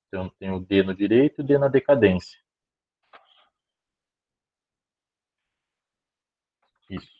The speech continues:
Aí, quatrocentos e oitenta e oito. Artigo quatrocentos e oitenta e oito, desde que possível, o juiz resolverá o mérito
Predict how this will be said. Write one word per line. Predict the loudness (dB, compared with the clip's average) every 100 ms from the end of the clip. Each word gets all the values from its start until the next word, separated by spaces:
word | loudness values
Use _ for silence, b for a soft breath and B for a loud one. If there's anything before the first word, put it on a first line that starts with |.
| _ _ _ -4
Aí, | -2 0 0 0 -2
quatrocentos | 4 6 8 4 0
e | 4
oitenta | 6 8 8 8 6
e |
oito. | 4 4 -2 _ _ _ _ _ _ _ _ _ _ _ _
Artigo | -18 -6 -2 0
quatrocentos | 2 4 4 6
e | 10
oitenta | 10 10 6
e | 2
oito, | 4
desde | 8 8 8 4
que | 0
possível, | 0 -4 -2 6 8 8 6 4 _ _ _ _ _ _
o | -4
juiz | 2 4 6 6 4 -4 2
resolverá | 4 6 6 8 8 8
o | 6
mérito | 6 4 4 0 -8